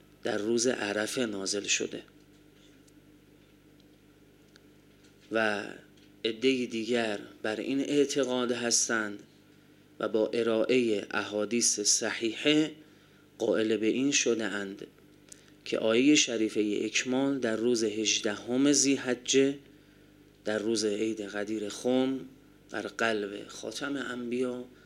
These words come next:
سلام الله علیه و آله و سلم نازل شده است.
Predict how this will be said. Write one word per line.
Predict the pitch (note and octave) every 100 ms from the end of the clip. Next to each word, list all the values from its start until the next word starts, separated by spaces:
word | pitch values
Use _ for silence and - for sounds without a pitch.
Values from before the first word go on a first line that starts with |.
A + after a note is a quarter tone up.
| -
سلام | - A2 G#2 G2+ A2+
الله | A2 G2+ G2
علیه | G2 G#2 G#2 G#2 G#2
و | G#2+
آله | - B2+ B2 A#2
و | G#2+ G#2+
سلم | - - - A#2 A#2
نازل | G#2+ G#2+ A2 A2
شده | - G#2+ A2
است. | G#2+ - -